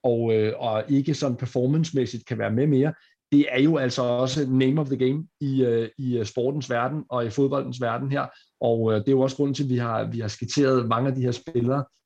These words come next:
øh, før, øh, under Ståle Solbakken, som rendte ind i tilsvarende problemer.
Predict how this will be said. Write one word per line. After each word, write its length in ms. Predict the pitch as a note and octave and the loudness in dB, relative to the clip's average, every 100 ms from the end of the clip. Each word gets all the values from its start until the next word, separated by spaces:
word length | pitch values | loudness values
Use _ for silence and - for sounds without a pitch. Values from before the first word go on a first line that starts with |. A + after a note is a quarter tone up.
| - | -4
øh, 280 | A#2 A2 G#2+ | 0 2 2
før, 380 | G2+ D3+ D3 C#2 | 0 -2 -2 -6
øh, 180 | A2+ A2+ | -6 -2
under 160 | B2+ B2+ | -2 0
Ståle 260 | B2+ A2 | 0 -2
Solbakken, 440 | G#2+ C#3 D3 C3+ B2 | 2 2 2 -2 -4
som 160 | A#2+ | -4
rendte 200 | A2+ A#2 | -2 0
ind 140 | B2+ B2+ | 0 -2
i 80 | A#2+ | -4
tilsvarende 520 | D3+ D3 D3 C3 A#2+ _ _ - | -4 -4 -4 -2 -4 _ _ -8
problemer. 360 | B2 C3+ B2+ | 2 2 2